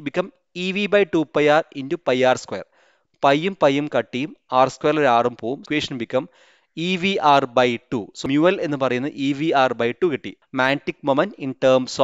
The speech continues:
of velocity of electron and charge and radius. This can be written as, അപ്പോൾ ഈ mu L എന്ന ഈ equation, mu L equal to E V R by two എന്ന equation നമുക്ക് ഒന്ന് റീഅറേഞ്ച് ചെയ്യാം. അത് ഇങ്ങനെയാണ് ചെയ്യുന്നത്. അതായത്, mass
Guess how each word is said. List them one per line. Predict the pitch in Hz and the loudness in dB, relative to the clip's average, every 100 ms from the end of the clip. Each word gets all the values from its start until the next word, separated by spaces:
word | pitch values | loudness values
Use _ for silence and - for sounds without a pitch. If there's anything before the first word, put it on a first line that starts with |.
| 156 | 4
of | 196 - _ _ _ _ _ _ _ _ - | 2 -10 _ _ _ _ _ _ _ _ -2
velocity | 123 139 160 - 156 | 2 6 4 4 0
of | - - | 0 -2
electron | 123 123 - 147 165 | 0 0 2 2 2
and | 147 | 0
charge | 131 131 - 143 | 4 4 2 -8
and | 131 | 2
radius. | 147 131 104 - - _ _ _ _ _ - | 2 2 -2 -8 -14 _ _ _ _ _ 2
This | 196 220 - 196 | 6 6 4 2
can | 180 180 | 4 6
be | 180 | 4
written | 156 151 147 | 4 2 2
as, | 120 - - _ | 2 0 -10 _
അപ്പോൾ | 190 233 | -2 0
ഈ | 226 | 0
mu | 170 180 220 | 2 6 6
L | 214 | 6
എന്ന | 180 175 - - | 2 2 0 -2
ഈ | 175 | -4
equation, | - 147 143 120 - _ 151 | 0 4 4 2 -10 _ -2
mu | 151 185 | 2 4
L | 190 | 2
equal | 180 165 | 2 0
to | 156 | 0
E | 165 160 | -4 -4
V | 185 165 160 | -2 4 4
R | 156 | 4
by | 151 151 - | 2 2 2
two | 151 | 2
എന്ന | 147 127 | 2 -2
equation | - 127 - | 0 -2 -2
നമുക്ക് | 139 160 - 170 | -6 -6 -6 -4
ഒന്ന് | 185 143 | 0 2
റീഅറേഞ്ച് | 143 151 156 165 123 | 4 4 2 0 -2
ചെയ്യാം. | 110 120 - | -6 -6 -8
അത് | 170 | -6
ഇങ്ങനെയാണ് | 170 175 170 156 | -2 0 0 0
ചെയ്യുന്നത്. | 120 101 107 196 - | -4 -4 -4 -6 0
അതായത്, | 160 123 107 185 - _ _ _ _ 147 | 2 4 2 -2 -4 _ _ _ _ 2
mass | 156 190 | 4 4